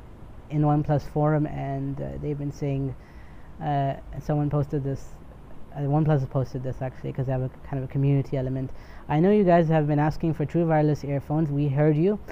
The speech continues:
See our first truly wi-, our first truly wireless earphones, OnePlus Buds, on July twenty-first during the OnePlus Nord A R launch."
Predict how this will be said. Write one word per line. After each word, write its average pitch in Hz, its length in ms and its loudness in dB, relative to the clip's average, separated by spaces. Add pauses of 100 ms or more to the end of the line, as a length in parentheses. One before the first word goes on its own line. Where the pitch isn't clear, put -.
(240)
See 196 240 2
our 180 140 8
first 185 340 2
truly 190 320 4
wi-, 160 240 -2 (240)
our 156 120 -2
first 180 280 2
truly 185 280 4
wireless 160 400 4
earphones, 151 460 0
OnePlus 156 500 -2
Buds, 139 320 0 (340)
on 147 120 2
July 156 240 6
twenty-first 156 520 0
during 143 220 4
the 143 160 -2 (160)
OnePlus 170 460 2
Nord 151 200 2
A 147 180 -2
R 143 180 6
launch." 131 340 0